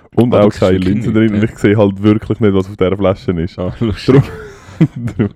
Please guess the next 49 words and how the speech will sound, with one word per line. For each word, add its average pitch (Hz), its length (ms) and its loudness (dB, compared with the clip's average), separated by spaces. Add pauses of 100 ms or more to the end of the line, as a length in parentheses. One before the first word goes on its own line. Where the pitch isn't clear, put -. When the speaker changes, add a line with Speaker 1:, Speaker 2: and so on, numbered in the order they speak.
(240)
Speaker 2:
Lustig, - 300 -12
wenn 104 80 0
man 101 100 2
Speaker 1:
drum- 113 120 -2
Speaker 2:
behindert 123 520 -2
ist. 92 200 -10 (280)
Speaker 1:
<laughs> - 280 -16
Speaker 2:
Ähm. 92 440 -2 (680)
Speaker 1:
So 226 240 -10
ein 214 160 -14
Wichser. 220 420 -18 (420)
Ich 135 120 -4
kann - 100 2
sie 151 120 2
auch 113 260 4
anlegen, 175 260 2
aber 107 100 4
es 117 80 -8
ist 131 100 -4
halt 113 160 4
einfach 104 200 2
Speaker 2:
Das 107 100 0
ist - 160 -10
so, - 180 2
<laughs> - 60 -2
du 180 60 2
Speaker 1:
es - 80 2 (100)
ist 156 100 6
Speaker 2:
lässt 143 160 2
die 151 40 6
Speaker 1:
einfach 120 240 4
Speaker 2:
anderen 104 220 -2
nicht 131 180 -6
dabei. 110 280 -10
Speaker 1:
Nein, 117 460 6
ich - 100 0
habe 135 120 4
nur 139 120 4
Speaker 2:
Aha. 135 120 0
Speaker 1:
die 143 60 4
mitgenommen. 160 340 2
Ich 151 60 0
habe 131 140 0
erst, 139 200 0
als 135 140 6
ich - 60 -8
da 117 100 4
angekommen 127 460 2
bin, 117 300 0